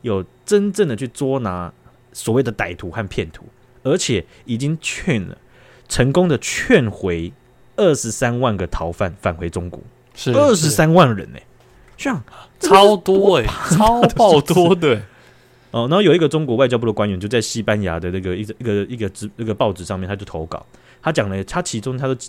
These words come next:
Speaker 1: 指出，就是说啊，西班牙跟中国之间的双边的这种引渡条约是很繁琐的，而且绝大部分的欧洲国家不愿意引渡他这个犯人到中国。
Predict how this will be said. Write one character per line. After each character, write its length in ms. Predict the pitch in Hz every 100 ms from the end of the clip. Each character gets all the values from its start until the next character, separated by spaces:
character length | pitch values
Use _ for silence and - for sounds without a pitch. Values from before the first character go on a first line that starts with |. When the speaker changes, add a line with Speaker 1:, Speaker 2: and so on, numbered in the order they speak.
| _
Speaker 1:
指 200 | 95 87
出， 160 | 110
就 120 | 110
是 80 | 101
说 200 | 107 90
啊， 80 | 73 _ - - _ - _ -
西 140 | 254
班 100 | 240
牙 100 | 190
跟 160 | 143 143
中 200 | 151 151
国 120 | 107
之 140 | -
间 180 | 113 117
的 60 | 104
双 260 | - 120
边 240 | 117 117 113
的 120 | 98
这 100 | 110
种 100 | 101
引 160 | 95
渡 160 | 92 123
条 240 | - 87
约 80 | 90
是 120 | 92
很 120 | 104 82
繁 220 | - 87
琐 180 | - 95
的， 80 | - - _
而 100 | -
且 180 | 165 123 -
绝 120 | -
大 80 | 131
部 120 | 165
分 100 | 160
的 60 | 127
欧 120 | 131
洲 140 | 131 135
国 160 | 98
家 100 | 95
不 160 | 104 127
愿 160 | 160
意 80 | 156 -
引 180 | 95 82
渡 300 | 123 92 80 _ _
他 160 | - 117
这 60 | 131
个 100 | 120
犯 160 | - 98
人 100 | 85
到 140 | 95
中 180 | 90 90
国。 180 | - -